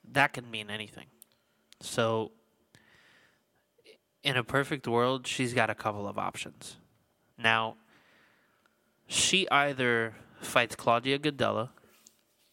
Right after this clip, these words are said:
because that's a really good fight. Waits to see what happens with Tatiana Suarez. She can also fight Nina Ansaroff,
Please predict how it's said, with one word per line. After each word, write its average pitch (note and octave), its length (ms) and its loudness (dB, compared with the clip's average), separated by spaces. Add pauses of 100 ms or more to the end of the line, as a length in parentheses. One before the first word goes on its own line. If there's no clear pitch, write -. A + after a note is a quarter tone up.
(760)
because A#2+ 260 2
that's C3 200 2
a A2+ 60 -4
really A2 200 -6
good F#2 180 -16
fight. C2 240 -12 (2000)
Waits C3+ 360 4
to D#3+ 120 -2
see D3+ 220 4
what C3+ 140 2
happens B2 500 0
with A#2 680 -2 (240)
Tatiana A#2 460 0
Suarez. G#2 680 -4 (1900)
She - 280 2
can C3 280 -4 (120)
also D#3 300 2
fight C#3+ 220 2
Nina B2 200 -2
Ansaroff, E3 580 2